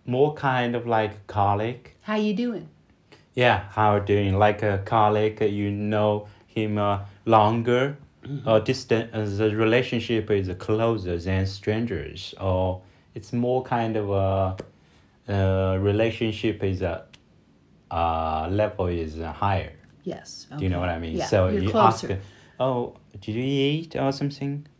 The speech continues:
Speaker 1: or something, it's close. It's
Speaker 2: Mm-hmm.
Speaker 1: kind of a really common ask.
Speaker 2: "Hey, Jaja."
Speaker 1: Yes?
Speaker 2: "你吃了吗?"
Speaker 1: Uh, "吃了，吃了."
Speaker 2: Oh, very
Speaker 1: <laughs>
Speaker 2: good.
Speaker 1: They usually
Speaker 2: Excellent.
Speaker 1: say that.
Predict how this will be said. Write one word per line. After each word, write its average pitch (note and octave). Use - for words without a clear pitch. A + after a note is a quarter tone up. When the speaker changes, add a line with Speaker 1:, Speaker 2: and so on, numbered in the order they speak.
Speaker 1:
or A#2+
something, A#2+
it's A2
close. G#2+
It's F#2+
Speaker 2:
Mm-hmm. -
Speaker 1:
kind G#2
of F#2+
a F#2
really G2+
common G2
ask. F#2
Speaker 2:
"Hey, G#3
Jaja." -
Speaker 1:
Yes? F#2+
Speaker 2:
"你 A3
吃 A#3+
了 A#3+
吗?" B3
Speaker 1:
Uh, C3
"吃 -
了， G#3+
吃 -
了." F3+
Speaker 2:
Oh, F#3
very A3+
Speaker 1:
<laughs> -
Speaker 2:
good. F#3
Speaker 1:
They A#2+
usually A#2
Speaker 2:
Excellent. -
Speaker 1:
say G2+
that. F#2+